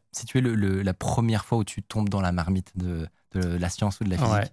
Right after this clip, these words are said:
Speaker 1: c'est, c'est quand ?
Speaker 2: Alors, de la science, c'est, en fait, ça a toujours été, euh, enfin toujours, j'en sais rien, mais je veux dire, j'étais du genre à, euh, à avoir la boîte du petit chimiste à Noël, tu vois.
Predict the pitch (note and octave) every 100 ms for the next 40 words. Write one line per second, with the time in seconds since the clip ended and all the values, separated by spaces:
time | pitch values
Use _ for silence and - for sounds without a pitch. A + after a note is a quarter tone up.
0 | _ - G2+ - - F#2 - C3+ D3 F#3
1 | F#3 A#3+ B3 - - D3+ E3 C#3 G3+ -
2 | - A#2 A2 D#3 D#3+ C#3+ - C3+ D#3 -
3 | _ _ _ _ A#2+ G#2 F#2 F#2+ - G#2
4 | F#2+ _ _ _ - - G#2+ A#2 G2 F#2+
5 | G2+ G2+ G2 A2+ G#2 G#2 A#2 G2+ G2 A2
6 | F#2+ A2 - C#3 - - _ _ G2+ F#2+
7 | A2 A2 G2+ A2 G#2 - A#2+ - A#2+ A#2
8 | A2+ A#2+ C3 A#2+ - A2+ A#2